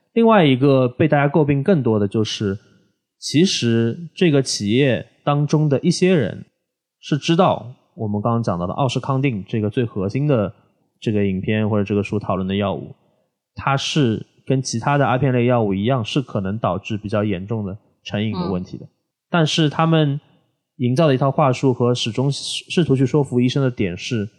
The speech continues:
Speaker 1: 这个药物跟别的药物不一样，
Speaker 2: 嗯。
Speaker 1: 它不会成瘾，或者说它成瘾的概率很低，只有百分之一。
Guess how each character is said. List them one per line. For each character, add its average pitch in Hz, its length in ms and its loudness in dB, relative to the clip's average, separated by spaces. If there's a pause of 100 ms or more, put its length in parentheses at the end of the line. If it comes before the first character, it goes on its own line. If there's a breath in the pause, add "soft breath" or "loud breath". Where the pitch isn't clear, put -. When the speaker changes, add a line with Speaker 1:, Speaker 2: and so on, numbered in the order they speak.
(140)
Speaker 1:
这 143 120 -2
个 131 60 4
药 127 140 4
物 117 60 -2
跟 127 160 0
别 110 140 0
的 117 80 2
药 117 120 2
物 107 120 0
不 123 180 -2
一 90 120 -4
样， 55 120 -12 (300)
Speaker 2:
嗯。 202 240 -4
Speaker 1:
它 123 100 -2
不 107 160 -6
会 139 220 2
成 - 180 -14
瘾， - 240 -16
或 123 100 -4
者 110 80 -4
说 120 160 -2
它 131 140 -2
成 123 160 -4
瘾 131 80 -2
的 107 80 -2
概 117 160 -2
率 113 100 0
很 98 200 -6
低， 113 220 -8
只 - 120 -10
有 110 60 -4
百 95 120 -10
分 98 120 -8
之 110 100 -4
一。 120 180 -4